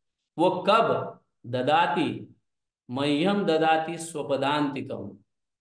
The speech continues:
मुझे कब वह अपने चरणों का आश्रय देंगे? When will Rupa Goswami,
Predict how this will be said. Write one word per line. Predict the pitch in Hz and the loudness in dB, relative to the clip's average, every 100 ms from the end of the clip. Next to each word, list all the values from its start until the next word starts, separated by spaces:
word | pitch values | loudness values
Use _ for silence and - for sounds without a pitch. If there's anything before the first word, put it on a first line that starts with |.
| _ _ _ 139 | _ _ _ -2
मुझे | 143 143 180 180 175 | 0 2 2 2 2
कब | 185 - - - - _ _ _ | 4 4 0 -6 -14 _ _ _
वह | 139 151 | -2 0
अपने | 151 143 147 165 160 | 2 2 2 2 2
चरणों | 147 143 147 151 | 2 2 2 0
का | 147 143 143 143 143 _ _ _ | 0 0 2 -2 -6 _ _ _
आश्रय | 110 127 - - 151 151 151 | 0 0 -2 -4 0 2 0
देंगे? | 120 127 127 120 117 110 101 104 - _ _ _ _ - | -2 -4 -2 -2 -2 -2 -2 -6 -14 _ _ _ _ -6
When | 127 180 220 208 | 0 2 4 4
will | 190 185 151 | 4 4 4
Rupa | 175 175 165 | 2 2 2
Goswami, | 151 151 151 147 147 135 107 | 0 -2 -2 0 0 0 -4